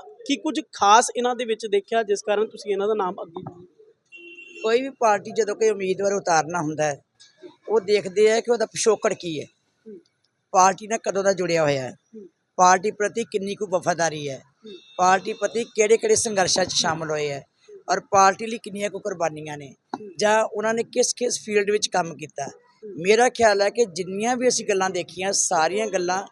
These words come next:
Speaker 2: ਬੀਬੀ ਸੁਰਜੀਤ ਕੌਰ ਦੇ ਪਰਿਵਾਰ ਵਿੱਚ ਸਨ। ਪਹਿਲਾਂ ਇਹਨਾਂ ਦਾ ਪਤੀ ਸਰਦਾਰ ਪ੍ਰੀਤਮ ਸਿੰਘ ਜੀ ਸੁਰਗਵਾਸੀ, ਉਹ ਕੌਂਸਲਰ ਰਹੇ, ਦੋ ਵਾਰ ਲਗਾਤਾਰ ਇਹ ਕੌਂਸਲਰ ਰਹੇ,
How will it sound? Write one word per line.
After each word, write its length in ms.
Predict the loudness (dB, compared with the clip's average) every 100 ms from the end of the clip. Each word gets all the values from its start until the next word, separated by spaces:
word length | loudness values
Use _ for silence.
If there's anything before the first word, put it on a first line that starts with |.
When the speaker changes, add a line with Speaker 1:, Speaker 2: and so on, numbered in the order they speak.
| -20 -20 -10
Speaker 2:
ਬੀਬੀ 220 | -8 -4
ਸੁਰਜੀਤ 380 | -2 -2 -2 -4 -2
ਕੌਰ 140 | -4
ਦੇ 100 | -4
ਪਰਿਵਾਰ 380 | -6 -4 -4 -4
ਵਿੱਚ 140 | -8
ਸਨ। 140 | -10 -10 _ _ _ -20 -12 -4
ਪਹਿਲਾਂ 240 | 0 2
ਇਹਨਾਂ 160 | 0 -2
ਦਾ 100 | -2
ਪਤੀ 400 | -4 -4 -4 -6 _ -20 -18 -18 -20 _ _
ਸਰਦਾਰ 460 | -8 -4 2 4 4
ਪ੍ਰੀਤਮ 320 | 0 -4 -4
ਸਿੰਘ 200 | -4 -4
ਜੀ 100 | -4
ਸੁਰਗਵਾਸੀ, 640 | -6 -6 -4 -4 -4 -8 -14 _ -20 -12 -8
ਉਹ 80 | -4
ਕੌਂਸਲਰ 400 | -2 -2 -2 0
ਰਹੇ, 220 | 0 -2 -8 _ -18 -18 -8 4
ਦੋ 300 | 10 10 10
ਵਾਰ 260 | 8 6
ਲਗਾਤਾਰ 500 | 2 0 0 0 -4
ਇਹ 320 | 0 2 2
ਕੌਂਸਲਰ 580 | 0 _ -10 -8 -2 -2
ਰਹੇ, 220 | 0 -2